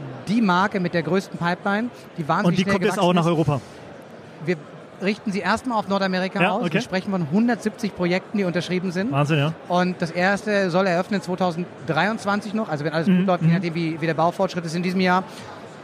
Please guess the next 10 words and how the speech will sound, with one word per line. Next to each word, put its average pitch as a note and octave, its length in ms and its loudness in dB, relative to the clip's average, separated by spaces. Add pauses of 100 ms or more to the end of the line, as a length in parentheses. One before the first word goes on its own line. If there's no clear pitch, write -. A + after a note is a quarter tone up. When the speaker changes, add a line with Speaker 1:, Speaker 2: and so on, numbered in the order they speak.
(160)
Speaker 1:
Und F3 220 0
dann F#3 140 2
ist G#3 140 -2
die F3+ 60 2
Frage, F3 280 0
kann G#3 220 -2
es G3 80 -2
international F#3 540 0
ausgerollt E3 680 2
werden? F#3+ 460 2